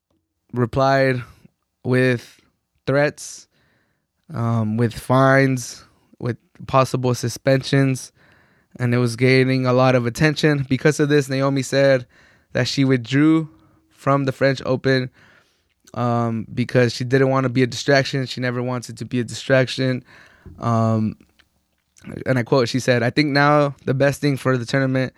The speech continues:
and the other players and my well-being is that I withdraw so that everyone can get back to focusing on tennis. On the tennis going on in Paris, I never wanted to be a distraction, and I accept that my timing was not ideal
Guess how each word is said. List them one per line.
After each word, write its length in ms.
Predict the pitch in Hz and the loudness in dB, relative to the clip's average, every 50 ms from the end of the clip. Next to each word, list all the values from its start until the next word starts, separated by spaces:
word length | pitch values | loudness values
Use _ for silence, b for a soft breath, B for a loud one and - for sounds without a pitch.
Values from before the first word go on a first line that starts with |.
| b b b b b b b | b b b b b b b
and 140 | 123 123 | -6 -2
the 60 | 120 110 | -2 0
other 140 | 127 127 | 0 0
players 440 | 127 - 131 123 123 127 123 117 120 - | 0 0 0 0 0 0 -2 -4 -6 -10
and 100 | - 120 | -10 -6
my 80 | 120 120 | -4 -2
well-being 500 | 120 127 127 117 117 127 127 123 123 110 | 0 0 0 0 0 -2 -2 -2 -2 -4
is 120 | - 117 | -4 -4
that 180 | 110 117 113 120 | -2 -2 0 0
I 60 | 120 | -2
withdraw 520 | 113 110 - 113 120 - 123 123 127 123 123 | -2 -2 -6 -8 -2 2 4 6 6 4 4
so 160 | - - 117 | 2 -2 -4
that 140 | 113 107 - | -4 -2 0
everyone 360 | - 127 123 123 120 123 120 113 | 2 2 2 2 2 0 -2 -2
can 160 | - 120 117 | -2 -2 0
get 200 | 113 120 120 120 | 0 0 2 2
back 180 | 120 120 120 - | 0 0 0 -2
to 100 | - 117 | -6 -8
focusing 520 | - - 127 123 - - - - 123 113 | -2 0 0 0 0 -4 -10 -10 -8 -8
on 80 | 110 107 | -8 -4
tennis. 460 | - - 135 143 139 131 - - - b b b b b b b b b b b b b b | 0 0 2 2 2 0 -2 -6 -16 b b b b b b b b b b b b b b
On 120 | - 131 | -2 0
the 80 | 123 123 | 0 0
tennis 260 | - 151 151 156 147 | 0 0 0 0 0
going 280 | - 147 147 143 139 139 | -2 -2 -2 -2 0 0
on 200 | 135 135 135 135 | 0 0 0 -2
in 80 | 127 | -2
Paris, 420 | 117 143 135 139 135 131 123 - - | -2 0 0 0 0 -2 -4 -6 -8
I 60 | - | -6
never 240 | 123 123 131 135 135 | -2 0 0 0 2
wanted 360 | 127 127 131 127 - - 123 | 2 2 2 2 0 -4 -12
to 100 | 117 - | -8 -6
be 140 | 120 123 127 | -4 -2 -2
a 40 | 127 | 0
distraction, 540 | 123 120 - - 123 127 123 110 - 120 120 | -2 -2 0 2 2 2 2 0 -4 -4 -4
and 120 | 120 120 | -4 -4
I 40 | 113 | -4
accept 300 | 117 - - 127 123 - | -4 -2 0 0 0 2
that 140 | - 120 117 | 0 -2 -2
my 120 | 117 117 | -2 -2
timing 360 | 113 113 123 120 123 120 117 | -2 0 0 0 0 0 -2
was 120 | 120 123 120 | -4 -2 0
not 140 | 123 127 120 | 0 2 2
ideal 480 | 120 127 127 135 143 147 151 151 147 | 2 2 4 4 6 6 4 2 -2